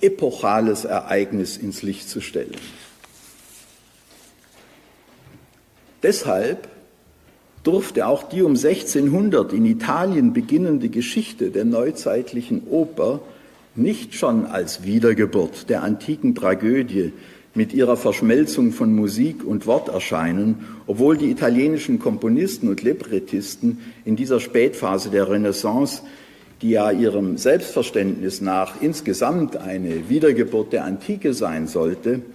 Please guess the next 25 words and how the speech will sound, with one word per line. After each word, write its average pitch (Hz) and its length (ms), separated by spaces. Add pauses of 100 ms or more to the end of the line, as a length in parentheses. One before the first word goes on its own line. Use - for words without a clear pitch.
(1080)
ihre 98 280 (120)
Opernkonzeption 175 1400
ausdrücklich 175 800
auch - 420
als 107 240
eine 127 320
Renaissance, 143 880
als 101 220
eine 120 260
Wiedergeburt 143 680
gerade 127 480
der 139 200
antiken 127 600
Tragödie 113 680
beabsichtigten, - 960
in 90 80
der 95 140
es 110 80
ja 110 80
eben 120 240
Musik 180 420
gab, - 400
nicht? 107 300
Diese 110 200
Chöre. 147 540